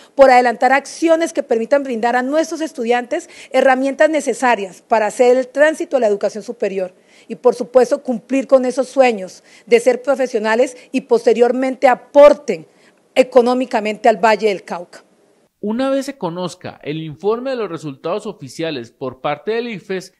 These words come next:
Speaker 2: desde el gobierno departamental se dará a conocer el balance definitivo, indicó.
Speaker 1: Debo decirles que una vez tengamos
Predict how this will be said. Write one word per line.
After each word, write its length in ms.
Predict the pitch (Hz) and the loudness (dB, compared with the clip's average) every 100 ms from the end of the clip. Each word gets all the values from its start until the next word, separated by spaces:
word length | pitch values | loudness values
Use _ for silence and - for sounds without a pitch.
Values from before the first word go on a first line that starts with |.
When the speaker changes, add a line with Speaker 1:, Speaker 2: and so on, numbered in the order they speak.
| _ | _
Speaker 2:
desde 360 | 143 156 151 | -8 -8 -6
el 100 | 160 | -8
gobierno 480 | 147 156 165 185 208 | -4 -4 -2 -4 -4
departamental 960 | 247 240 190 165 151 147 - 233 254 - | -6 -4 -6 -8 -10 -10 -4 -4 -4 -10
se 160 | - | -10
dará 380 | 170 147 139 151 | -6 -4 -4 -4
a 100 | 156 | -6
conocer 500 | 220 214 165 165 - - | -8 -10 -8 -10 -8 -10
el 160 | 214 | -8
balance 480 | 165 156 156 160 202 | -6 -6 -6 -8 -6
definitivo, 840 | 214 233 233 208 226 202 196 - - | -6 -6 -14 -12 -6 -2 -2 -2 -12
indicó. 800 | 151 127 120 - 180 175 - _ _ _ - | -12 -8 -10 -6 -4 -4 -8 _ _ _ -8
Speaker 1:
Debo 340 | 175 302 330 | 4 6 6
decirles 720 | 359 269 - 254 180 - - _ _ _ | 6 4 2 -4 -6 -20 -20 _ _ _
que 140 | 285 | -2
una 220 | 302 339 | 2 4
vez 280 | 339 339 339 | 4 2 0
tengamos 760 | - 320 294 320 277 190 180 | -4 -2 0 0 0 -6 -14